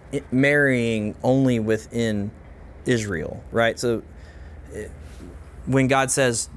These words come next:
"Don't, don't intermarry with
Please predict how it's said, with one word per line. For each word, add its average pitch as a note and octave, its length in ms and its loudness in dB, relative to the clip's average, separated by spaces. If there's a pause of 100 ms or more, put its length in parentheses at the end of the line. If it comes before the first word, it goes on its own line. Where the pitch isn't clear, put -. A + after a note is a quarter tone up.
(140)
"Don't, C#3 340 2 (800)
don't C3+ 300 2
intermarry B2+ 760 2 (200)
with A#2+ 460 0